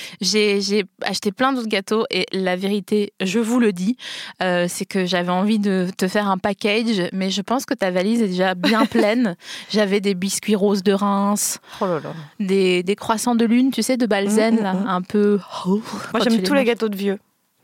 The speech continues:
Speaker 1: Ah.
Speaker 2: T'aurais pu me ravir avec des chamonix, avec des figolus, avec, euh, toutes sortes de gâteaux de vieux.
Speaker 1: Des figolus, alors là,
Speaker 2: Mm.
Speaker 1: c'est vraiment insolite parce qu'il y a vraiment pas beaucoup de monde.
Speaker 2: Bah, il y avait mon grand-père, <laughs> malheureusement, il est mort, mais c'est une belle, euh, tradition qu'il m'a léguée.
Speaker 1: Et les bananes au lu,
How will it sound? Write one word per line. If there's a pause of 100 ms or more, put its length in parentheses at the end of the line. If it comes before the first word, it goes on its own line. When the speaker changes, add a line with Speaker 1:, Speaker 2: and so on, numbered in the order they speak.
(200)
Speaker 1:
Ah.
Speaker 2:
T'aurais
pu
me
ravir
avec
des
chamonix,
avec
des
figolus,
avec,
euh,
toutes
sortes
de
gâteaux
de
vieux. (200)
Speaker 1:
Des
figolus,
alors
là,
Speaker 2:
Mm.
Speaker 1:
c'est
vraiment
insolite
parce
qu'il
y
a
vraiment
pas
beaucoup
de
monde.
Speaker 2:
Bah,
il
y
avait
mon
grand-père,
<laughs>
malheureusement,
il
est
mort, (340)
mais
c'est
une
belle,
euh,
tradition
qu'il
m'a
léguée. (260)
Speaker 1:
Et
les
bananes
au
lu,